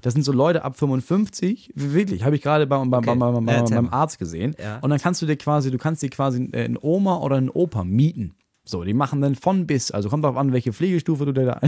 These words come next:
Speaker 1: <laughs> einkaufst, aber die können, entweder können sie deine Haustiere füttern, wenn du im Urlaub bist,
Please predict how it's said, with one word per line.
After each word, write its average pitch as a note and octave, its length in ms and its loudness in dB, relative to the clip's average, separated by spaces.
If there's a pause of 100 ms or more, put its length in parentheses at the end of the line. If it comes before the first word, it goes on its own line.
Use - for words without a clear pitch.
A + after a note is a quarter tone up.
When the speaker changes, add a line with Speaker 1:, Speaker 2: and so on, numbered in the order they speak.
(120)
Speaker 1:
<laughs> E3 180 2
einkaufst, C#3+ 640 0 (360)
aber C#3 180 4
die D#3 80 4
können, F#3 240 2
entweder D#3 380 2
können C#3 180 2
sie B2 60 0
deine G#2+ 200 2
Haustiere E3+ 380 0
füttern, D3+ 200 0
wenn C3+ 80 2
du B2+ 60 4
im C#3+ 60 -2
Urlaub E3 240 0
bist, C3 260 0